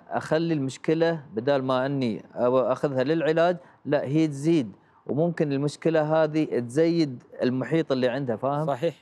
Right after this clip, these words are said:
Speaker 1: يعني يوسع، آه، نطاقه، لأنه في النهاية يحتاج لمبلغ مادي ممكن يغري الصغير،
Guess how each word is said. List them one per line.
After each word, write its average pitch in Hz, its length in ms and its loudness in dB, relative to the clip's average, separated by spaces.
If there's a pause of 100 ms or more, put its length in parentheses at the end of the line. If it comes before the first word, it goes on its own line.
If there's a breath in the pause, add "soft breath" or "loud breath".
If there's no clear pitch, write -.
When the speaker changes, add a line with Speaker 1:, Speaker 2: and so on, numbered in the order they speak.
Speaker 1:
يعني 117 720 0 (180)
يوسع، 143 680 2 (100)
آه، 120 320 2
نطاقه، 139 460 0
لأنه 131 340 0
في 143 100 -6
النهاية 139 340 0
يحتاج 127 540 -2
لمبلغ 127 520 0
مادي 123 500 -2 (340 soft breath)
ممكن 127 380 -2
يغري 156 240 4
الصغير، 131 580 2